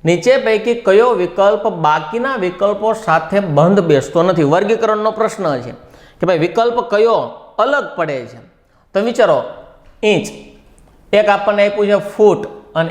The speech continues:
એક આપણને આપ્યું છે યાર્ડ. આ બધા જે છે ને એ નાના અથવા મોટા અંતરના એકમો છે. અંતર માપવામાં એક પ્રકારનું અંતર, લંબાઈ માપવા માટેના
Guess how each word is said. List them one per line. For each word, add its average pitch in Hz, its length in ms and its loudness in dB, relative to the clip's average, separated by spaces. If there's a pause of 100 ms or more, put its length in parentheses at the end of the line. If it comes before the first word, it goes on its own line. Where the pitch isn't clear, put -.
એક 190 160 0
આપણને 175 380 0
આપ્યું 151 200 -2
છે 147 60 0
યાર્ડ. 120 380 2 (640)
આ 170 40 0
બધા 165 460 -2
જે 247 100 -2
છે 240 160 -4
ને 233 120 -4
એ 247 520 -2
નાના 165 500 -2
અથવા 220 280 -6
મોટા 175 360 -2 (360)
અંતરના 240 640 0
એકમો 156 480 0
છે. 151 140 -10 (680)
અંતર 240 360 -2
માપવામાં 131 520 -6 (220)
એક 196 140 -6
પ્રકારનું 175 520 -6
અંતર, 175 300 -4
લંબાઈ 165 380 -4
માપવા 131 360 -2
માટેના 151 360 -2